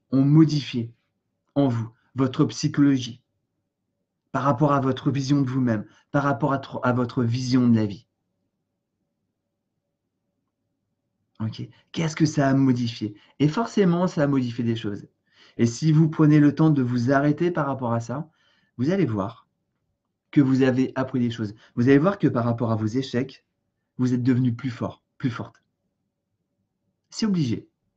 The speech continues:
C'est obligé. Ok, les amis ? Euh, votre entourage.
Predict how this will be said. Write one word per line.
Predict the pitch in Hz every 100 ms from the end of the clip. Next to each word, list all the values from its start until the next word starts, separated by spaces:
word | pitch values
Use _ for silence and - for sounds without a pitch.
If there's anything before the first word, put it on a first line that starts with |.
| _ _
C'est | - 151
obligé. | 139 127 110 - _ _ _ _ _ _ _ _ _ _ _ _ _ _ _ _ _ _ _ _ _ _ _ _ _ _ _ _ _ _ _ _ _ _ _ _ _ _ _ _ _ _ _ _ -
Ok, | 127 120
les | 254 214
amis ? | 185 240 _ _ _ _ _ _ _ _ _ _ _ _ 143
Euh, | 139 135 131 127 - _ _ _ _ _ _ _ _ 165
votre | 175 190 170
entourage. | 156 147 117 107